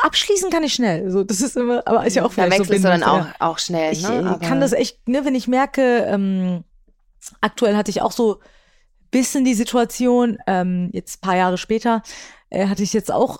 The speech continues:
Speaker 1: so eine ähnliche Situation. Was heißt ähnlich? Aber da habe ich mich halt auch geöffnet. Und, aber ich hatte, ne, so,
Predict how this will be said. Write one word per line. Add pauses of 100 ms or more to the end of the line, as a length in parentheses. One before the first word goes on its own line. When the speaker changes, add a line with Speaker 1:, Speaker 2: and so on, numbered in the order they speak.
Speaker 1:
so
eine
ähnliche
Situation.
Was
heißt
ähnlich?
Aber
da
habe
ich
mich
halt
auch
geöffnet. (600)
Und, (1400)
aber
ich
hatte,
ne, (120)
so,